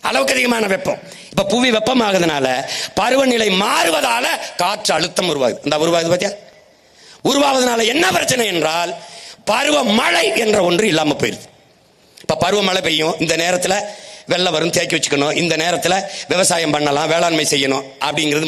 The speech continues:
மாறிடுது. அப்ப என்ன ஆயிருது? பருவநிலை மாறுவதால் பெரும் மழை, புயல் மழை என்று ஆயிருது.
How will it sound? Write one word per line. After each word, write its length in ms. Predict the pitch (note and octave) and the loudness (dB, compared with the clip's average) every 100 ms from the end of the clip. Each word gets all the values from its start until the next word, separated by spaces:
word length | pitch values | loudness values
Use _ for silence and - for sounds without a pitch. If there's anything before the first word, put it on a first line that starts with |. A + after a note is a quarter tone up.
| C3+ | 0
மாறிடுது. 340 | C3 B2 F#2+ - - - - - | 0 0 -2 -8 -18 -18 -18 -6
அப்ப 180 | - F#3 F3+ G3+ | -2 0 0 0
என்ன 120 | C#4+ D#4+ | 2 0
ஆயிருது? 260 | B3+ G3 F3 E3+ | 0 0 0 0
பருவநிலை 500 | G3 B3 B3 G#3+ F#3+ | 2 2 2 2 0
மாறுவதால் 640 | F3+ D#4 E4 C#4 A#3 F#3+ D#3 - - - | 0 0 2 2 2 0 -4 -10 -12 -4
பெரும் 360 | A#3+ C#4 D#4+ D4 | 0 2 4 4
மழை, 280 | B3+ A#3 G#3+ F#3 A#3+ | 2 2 0 0 2
புயல் 260 | C#4 D4 B3+ | 2 2 2
மழை 180 | G#3 F3+ - | 2 0 -2
என்று 220 | D3+ F#3 | -2 -2
ஆயிருது. 260 | F#3+ C3 - | -2 -4 -8